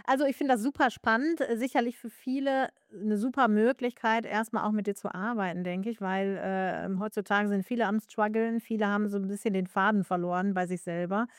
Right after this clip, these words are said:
Speaker 1: Und
Speaker 2: Mhm.
Speaker 1: dafür braucht es eben Menschen, die uns begleiten. Und, äh,
Speaker 2: Mhm.
Speaker 1: ja, würde ich auf jeden Fall sagen, wer sich für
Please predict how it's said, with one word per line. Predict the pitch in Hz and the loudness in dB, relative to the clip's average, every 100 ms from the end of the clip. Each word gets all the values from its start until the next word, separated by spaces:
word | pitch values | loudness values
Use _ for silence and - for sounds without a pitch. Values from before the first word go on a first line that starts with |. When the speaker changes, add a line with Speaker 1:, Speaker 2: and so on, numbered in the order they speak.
| - - - | -20 -20 -6
Speaker 1:
Und | 214 208 202 196 | 2 4 4 2
Speaker 2:
Mhm. | |
Speaker 1:
dafür | 202 220 | 0 0
braucht | 196 208 208 | 2 0 -2
es | |
eben | 202 196 190 | -4 -2 0
Menschen, | 180 196 202 190 | 0 0 -2 -2
die | |
uns | 185 185 | -2 -2
begleiten. | 185 165 165 175 196 269 302 _ _ - | -6 -4 -4 -4 -6 -8 -10 _ _ -6
Und, | 196 190 - | 0 0 -2
äh, | - 180 175 | -6 -4 -2
Speaker 2:
Mhm. | 311 | 2
Speaker 1:
ja, | 233 170 175 | 2 2 -2
würde | 202 | -4
ich | 202 | -4
auf | 185 208 | -4 -2
jeden | 196 | -2
Fall | 202 190 | -2 -2
sagen, | 196 196 | -2 0
wer | 208 | -2
sich | 269 | -4
für | - 302 294 | -2 2 2